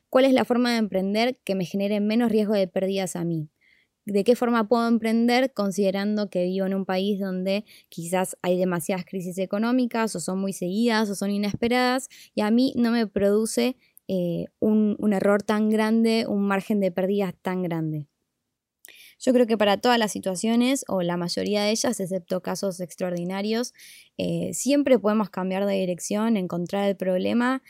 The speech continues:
volver a tener éxito, lección aprendida y siempre para mejorar. Yo creo que en la mayoría de los emprendimientos le podemos encontrar una solución a lo que nosotros sentimos como fracaso,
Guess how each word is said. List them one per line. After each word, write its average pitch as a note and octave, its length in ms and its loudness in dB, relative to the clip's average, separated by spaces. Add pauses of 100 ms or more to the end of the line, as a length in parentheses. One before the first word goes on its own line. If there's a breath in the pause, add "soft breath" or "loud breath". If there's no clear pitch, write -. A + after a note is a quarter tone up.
(260 soft breath)
volver F#3+ 420 2
a B3+ 100 2
tener G3 340 -2
éxito, C4 680 0 (200)
lección G#3+ 340 0
aprendida B3 800 0 (260)
y F#3+ 140 -4
siempre A3+ 420 0
para F#3+ 160 -2
mejorar. E3+ 440 -6 (1120 loud breath)
Yo C#4 120 0
creo C#4 120 4
que A#3 60 -2
en G#3+ 60 2
la G3 80 2
mayoría G3 380 -2
de G#3+ 40 2
los G3 160 0
emprendimientos F3+ 840 -2
le F#3 120 0
podemos F3 300 -4
encontrar F3 380 -4
una F3 100 -4
solución F3+ 540 -6
a F3 100 -6
lo E3 120 -4
que E3 80 -6
nosotros F3 400 -6
sentimos F3 360 -6
como F3 220 -6
fracaso, E3+ 640 -8